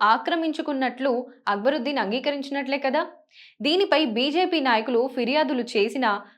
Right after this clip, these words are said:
హైడ్రా మాత్రం అటువైపు కన్నెత్తి చూడకపోవటం చర్చనీయాంశమవుతోంది.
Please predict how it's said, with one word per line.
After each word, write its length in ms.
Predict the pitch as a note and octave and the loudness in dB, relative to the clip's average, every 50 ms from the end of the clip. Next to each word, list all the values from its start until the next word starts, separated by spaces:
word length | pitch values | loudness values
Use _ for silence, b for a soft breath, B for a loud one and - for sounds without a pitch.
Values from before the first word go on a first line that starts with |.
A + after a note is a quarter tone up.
| B | B
హైడ్రా 460 | - C4 A#3+ B3 D#4 D4+ C4+ E4+ E4 | 2 4 4 4 4 2 2 2 2
మాత్రం 440 | D#4 A#3+ A3 G3+ G3+ G#3 G#3+ A#3+ C4 - - | 4 4 2 2 2 0 -2 -2 -2 -4 -4
అటువైపు 680 | G3+ G3+ G3 D4+ C#4 C#4 A#3+ A#3 A#3 - B3 C4+ C4+ - | -4 -4 -2 -2 -2 0 0 -2 -2 -4 -6 -4 0 0
కన్నెత్తి 520 | A#3+ A3 A#3 C#4 D#4+ D#4 D#4 - B3 A#3+ - | 0 0 0 -2 -4 -4 -6 -8 -8 -8 -8
చూడకపోవటం 800 | - A3+ A3 A#3+ C4 C4 C4 A#3+ A#3 A3+ G#3 G3+ G3+ A#3 G#3 G3+ G3 B B B B - | -8 -6 -2 -2 -2 -2 -2 -2 -2 -2 -2 0 0 -2 -2 -2 -8 B B B B 0
చర్చనీయాంశమవుతోంది. 1300 | - B3 G#3+ G#3+ - D4+ C4+ C4+ B3+ A3 G3 G3 G#3 G#3+ G3 F#3 F#3 F3+ F#3 F3+ F3 E3+ E3+ E3+ | 2 2 2 2 0 -2 0 2 2 2 0 0 -2 -4 -4 -4 -4 -4 -6 -6 -6 -6 -8 -8